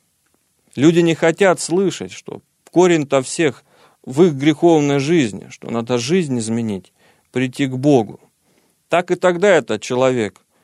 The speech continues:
он свою цель видел в этой воде, окунуться в неё и стать здоровым.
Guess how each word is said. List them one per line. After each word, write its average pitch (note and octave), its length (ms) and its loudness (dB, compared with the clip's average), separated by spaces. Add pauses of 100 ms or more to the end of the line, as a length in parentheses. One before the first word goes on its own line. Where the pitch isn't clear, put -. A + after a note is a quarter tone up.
(260)
он C3+ 280 -2 (720)
свою E3 440 2
цель F#3 340 2
видел D3 380 -2
в D3+ 60 -2
этой D3+ 220 -2
воде, C#3+ 540 -2 (640)
окунуться F3+ 640 0
в B2 80 -2
неё B2 200 0
и - 160 -10
стать C#3 320 0
здоровым. A#2+ 720 -2